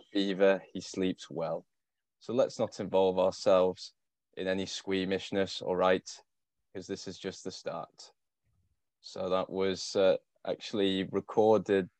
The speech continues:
just a few days after, uh, Thatcher was, was forced out,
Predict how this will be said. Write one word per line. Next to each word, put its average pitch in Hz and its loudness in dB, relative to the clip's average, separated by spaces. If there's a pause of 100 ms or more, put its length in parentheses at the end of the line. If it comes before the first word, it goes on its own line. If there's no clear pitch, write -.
just - -8
a 117 -2
few 117 -4
days 107 2
after, 95 -6
uh, 92 -4 (120)
Thatcher 104 -4
was, 87 -6
was - -20
forced 92 -12
out, 90 -12